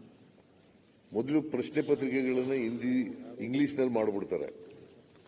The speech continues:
ಆಮೇಲೆ ಕನ್ನಡಕ್ಕೆ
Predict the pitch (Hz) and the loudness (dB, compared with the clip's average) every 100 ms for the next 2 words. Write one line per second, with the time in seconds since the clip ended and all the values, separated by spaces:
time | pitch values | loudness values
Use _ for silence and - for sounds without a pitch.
0 | - - - - - - - - - - | -20 -20 -20 -20 -20 -20 -20 -20 -20 -20
1 | - - - - - - - 117 160 170 | -20 -20 -20 -20 -20 -16 -4 2 4 4
2 | 170 139 139 139 139 | 6 6 6 6 6